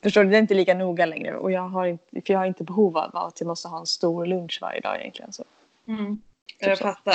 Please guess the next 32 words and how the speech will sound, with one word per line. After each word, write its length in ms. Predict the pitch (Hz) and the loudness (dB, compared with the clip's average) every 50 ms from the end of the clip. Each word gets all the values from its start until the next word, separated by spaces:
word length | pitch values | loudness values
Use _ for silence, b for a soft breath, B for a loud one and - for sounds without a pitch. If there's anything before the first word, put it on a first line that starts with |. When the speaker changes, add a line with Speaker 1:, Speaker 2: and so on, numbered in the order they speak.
| 170 - - | 4 4 4
Speaker 2:
Alltså, 240 | 190 214 208 - 220 | 2 2 2 4 4
Speaker 1:
Mm. 200 | 214 208 208 202 | 4 4 4 2
Speaker 2:
ju-, 120 | 214 214 - - - - _ _ _ - | 0 -4 -6 -8 -16 -20 _ _ _ 4
nu 360 | 226 240 277 262 247 233 214 190 | 8 8 10 10 8 6 2 0
i 280 | - 202 208 202 196 202 - - 214 214 202 185 190 196 185 180 208 | 2 2 2 2 2 0 -2 -2 0 2 2 0 0 -4 -8 -6 -4
höggraviditeten, 920 | 208 196 185 196 185 202 208 - 269 277 254 - _ - 156 202 240 277 302 - - | -4 -4 -4 -4 -4 -4 -2 -2 -2 -2 -2 -4 _ -4 -2 0 0 0 -2 -6 -10
<laughs> 120 | _ - | _ 6
om 360 | 302 - - - - 214 196 | 6 6 6 4 0 2 2
man 20 | 190 | 2
Speaker 1:
Mm. 160 | 190 202 214 | 2 2 0
Speaker 2:
ska 140 | 247 - - _ _ | -2 -4 -6 _ _
säga 160 | - 175 170 | -8 -8 -8
så. 220 | - 175 - - B B B B B B B B | -6 -8 -10 -10 B B B B B B B B
Speaker 1:
Hög, 380 | B - 214 196 185 180 170 - - | B 0 0 2 2 0 -2 -4 -8
höggraviditeten. 1120 | 170 - 233 247 233 196 180 175 170 170 185 180 180 175 165 - - - - - - - - | -2 2 6 6 8 6 6 2 -2 -2 -4 -4 -4 -6 -8 -8 -10 -10 -10 -12 -14 -4 2
Speaker 2:
Ja, 300 | - 220 208 208 202 202 | 6 8 8 8 8 8
exakt. 680 | 190 185 185 - - - - 208 - - - - - - - | 6 4 0 -6 -10 -8 -8 -8 -8 -10 -12 -12 -12 -6 -2
Alltså, 240 | 208 214 214 214 214 | 0 0 0 2 2
Speaker 1:
Mm. 320 | 202 190 196 196 196 202 208 - | 0 0 0 -4 -6 -8 -6 2
Speaker 2:
nu 200 | 233 277 285 247 | 6 6 6 8
har 120 | 214 208 185 | 8 6 6
jag 100 | 185 180 | 6 6
ju 80 | 180 | 4
fått 240 | 180 - 185 180 - | 2 -2 -6 -6 -6
en... 260 | 190 190 190 190 180 - - - | -6 -6 -6 -8 -10 -12 -4 -2
Alltså, 180 | 226 247 - 311 | 0 4 4 4
jag 380 | 302 262 254 - - 330 339 | 4 4 2 2 4 4 6
tycker 140 | - 349 381 | 6 4 4
också 180 | 381 - - 370 | 2 2 -2 0
så 100 | - 285 | 4 4
här, 60 | 233 | 8
mellanperioden 1200 | 220 240 285 285 247 240 233 226 226 220 - 277 311 381 403 330 254 208 196 180 180 196 220 240 | 10 10 10 10 8 8 6 4 2 2 4 4 6 6 6 4 2 2 0 0 0 2 0 0